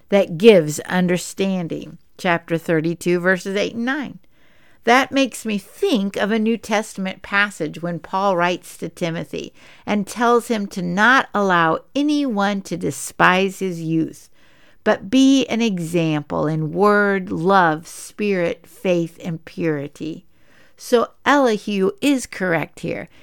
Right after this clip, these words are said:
It doesn't matter what your age is. But the anger is an issue. Also in the New Testament, James chapter one, verses nineteen and twenty, it says,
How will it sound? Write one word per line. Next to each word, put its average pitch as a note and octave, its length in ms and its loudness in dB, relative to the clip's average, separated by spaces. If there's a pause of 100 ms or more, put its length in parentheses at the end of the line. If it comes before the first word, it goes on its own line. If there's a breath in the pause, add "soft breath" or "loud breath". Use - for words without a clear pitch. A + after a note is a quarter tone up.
(140 soft breath)
It G#3+ 160 -2
doesn't G#3+ 420 4
matter G#3+ 380 2
what F3+ 300 4
your - 220 -2
age D3+ 340 -4
is. - 480 -14 (680)
But B3 180 6
the B3+ 200 0 (160)
anger G#3+ 840 0 (300)
is F#3 540 2 (140)
an E3 180 -2
issue. - 560 -6 (640 soft breath)
Also A#3 540 6
in E3+ 140 2
the E3 100 -2
New E3+ 160 -4
Testament, - 680 -8
James E3+ 480 -2
chapter F3+ 460 -2
one, F#3 320 -2
verses E3+ 360 -4
nineteen F#3+ 500 -6
and G3 140 -6
twenty, C4 380 -2
it - 140 -6
says, G#3 320 0